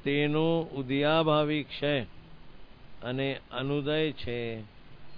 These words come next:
તે ઉપશમ રૂપે અંદર સત્તામાં રહે, તેના નિમિત્તે જે જીવનો ભાવ હોય,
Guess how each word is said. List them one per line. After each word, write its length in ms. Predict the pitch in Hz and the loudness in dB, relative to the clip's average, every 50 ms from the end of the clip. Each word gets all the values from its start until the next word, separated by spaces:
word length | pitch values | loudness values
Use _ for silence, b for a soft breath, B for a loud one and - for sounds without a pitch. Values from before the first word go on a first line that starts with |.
| - - | -10 -4
તે 220 | - 131 139 139 131 | -2 0 0 0 0
ઉપશમ 560 | 127 123 123 113 - - - 143 143 143 139 | -2 -6 -6 -6 -8 -4 -2 0 0 2 2
રૂપે 440 | 135 139 131 - - 131 131 131 127 | 0 0 -2 -2 -2 -2 -2 -2 -4
અંદર 680 | 127 - - 120 123 127 127 127 131 131 131 127 117 - - - - - - - - - - | -4 -6 -6 -4 -4 -2 -2 -2 0 0 -2 -2 -4 -6 -10 -12 -12 -12 -14 -14 -12 -6 -2
સત્તામાં 760 | - 135 131 - - - - 139 - 156 156 160 160 160 160 | 0 0 0 -2 -6 -4 0 2 2 2 2 2 2 2 2
રહે, 440 | 151 147 131 120 120 120 117 107 104 101 101 - - - - - - - - - | 2 0 0 0 0 -2 -2 -4 -6 -8 -10 -12 -16 -16 -16 -14 -14 -14 -14 -6
તેના 380 | - 131 139 143 143 143 147 143 | -2 -2 0 2 2 2 2 2
નિમિત્તે 540 | 139 135 135 139 139 135 - - 135 135 135 | 2 0 0 0 -2 -2 -2 -4 -4 -4 -2
જે 240 | 123 131 135 135 131 | -2 -2 -2 -2 -2
જીવનો 500 | 117 117 127 131 135 135 135 135 135 131 | -4 -4 -2 -2 -2 0 0 0 0 2
ભાવ 340 | 123 120 120 123 127 127 | 2 2 2 4 2 2
હોય, 440 | 110 104 110 113 113 113 113 107 104 | 2 0 -2 -2 -2 -2 -2 -4 -6